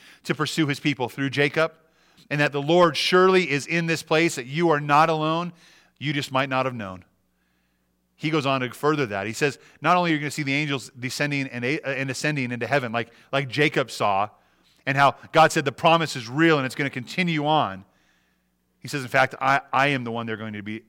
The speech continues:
ascending and descending on. I'm, I'm the promised one. I'm the fulfillment of that promise from,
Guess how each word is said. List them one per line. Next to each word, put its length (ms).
ascending 400
and 100
descending 440
on. 280
I'm, 300
I'm 200
the 80
promised 460
one. 120
I'm 140
the 100
fulfillment 520
of 160
that 180
promise 340
from, 200